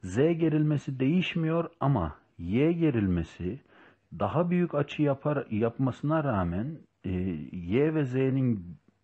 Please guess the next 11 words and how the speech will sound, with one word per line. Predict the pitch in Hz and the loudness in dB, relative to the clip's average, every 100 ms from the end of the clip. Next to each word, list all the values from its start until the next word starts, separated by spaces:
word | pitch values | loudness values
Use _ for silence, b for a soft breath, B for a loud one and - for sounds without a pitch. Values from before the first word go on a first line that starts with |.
| - | -16
bileşkesi | 82 101 143 139 - 113 - 107 | -4 0 2 0 -4 -4 -4 -6
hala | 101 120 160 156 123 135 | -4 0 2 2 0 0
aynı | 117 143 139 110 | 0 0 0 2
doğrultu | 107 101 98 98 | 0 0 -4 -6
üzerinde | 92 87 85 82 | -4 -2 -4 -6
kalıyorsa | - 98 147 156 - 156 151 B B B B B B B 95 | -6 -2 0 0 -2 -4 -4 B B B B B B B -2
normalde, | 101 120 120 120 113 107 117 113 107 | 2 2 2 2 2 0 2 2 2
e, | 95 98 | 0 0
Y | 92 85 98 117 117 87 - _ _ _ _ 92 | 0 0 0 2 0 -2 -10 _ _ _ _ -4
gerilmesi | 101 101 101 101 98 - 98 82 - _ - | -2 2 2 2 0 -2 -4 -4 -10 _ -10
dönerken | 90 101 120 123 113 120 123 151 | -4 0 0 -2 -2 -2 -2 -2